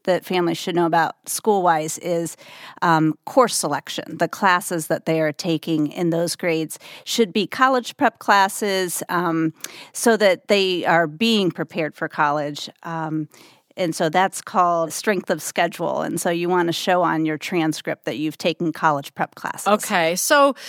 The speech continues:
Speaker 2: um, I know, like, the A P and College Credit Plus and all those kind of things. What if a student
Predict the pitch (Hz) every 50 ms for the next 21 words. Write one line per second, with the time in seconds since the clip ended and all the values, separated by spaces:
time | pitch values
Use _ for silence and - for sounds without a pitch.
0 | - - - - - - 254 247 247 247 - 220 233 233 226 220 208 196 185 -
1 | - - - 165 170 170 - - - 285 269 254 240 240 240 240 240 233 214 180
2 | 175 170 180 185 185 - 180 175 - - 175 165 - - 214 202 - - 196 190
3 | 196 185 - 220 208 208 - 220 226 208 233 247 320 349 415 - - 349 294 -
4 | - - 277 262 226 247 233 220 214